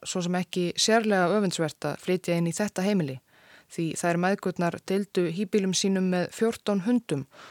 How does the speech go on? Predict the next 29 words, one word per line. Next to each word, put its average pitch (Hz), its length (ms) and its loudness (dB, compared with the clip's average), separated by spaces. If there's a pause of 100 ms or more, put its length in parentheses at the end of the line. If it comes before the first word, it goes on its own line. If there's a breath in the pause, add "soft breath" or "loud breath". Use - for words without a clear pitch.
(140)
og 175 80 0
að 185 80 2
minnsta 190 220 -2
kosti 190 200 -4
fjörutíu 226 480 0
köttum 151 560 -4
með 170 320 -2
tilheyrandi 165 560 -2
óþrifnaði. 160 540 -4 (1300 loud breath)
Þegar 170 320 0
áhyggjufullur 180 600 -2 (100)
nágranni 190 540 0 (180)
gerði 185 240 0
loks 175 240 -2
yfirvöldum 185 640 0
viðvart 170 500 -2
sumarið 165 540 -4
nítján 160 300 -6
hundrað 156 180 -6
og 165 80 -4
níutíu 190 380 -4 (360 loud breath)
beið 180 300 0
lögreglu 190 480 2
og 175 80 0
sjúkraliðum 190 640 0
sem 175 300 -4
komu 190 320 0
á 160 60 -4
vettvang 190 420 -4